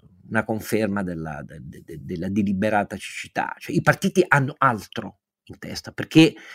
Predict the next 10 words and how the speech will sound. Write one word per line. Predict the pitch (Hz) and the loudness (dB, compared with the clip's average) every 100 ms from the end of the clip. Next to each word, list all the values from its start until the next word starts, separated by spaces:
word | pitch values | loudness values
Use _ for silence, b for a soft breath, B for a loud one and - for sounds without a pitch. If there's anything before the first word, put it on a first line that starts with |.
| B | B
ce | - 165 | 2 8
l'hanno, | 151 175 196 202 196 | 12 12 10 6 4
perché | 160 - | 4 4
è | |
il | 131 | 2
frutto | - 180 - - - _ | 4 2 2 -10 -14 _
tossico | - 202 120 - - - 160 - 190 214 165 _ | 10 10 8 -2 -4 -2 -2 4 6 6 2 _
e | 131 | 6
molto | 143 180 208 170 - 131 | 10 12 12 10 6 -4
maturo, | 123 - 104 98 101 131 | -4 -4 -6 -6 -6 -8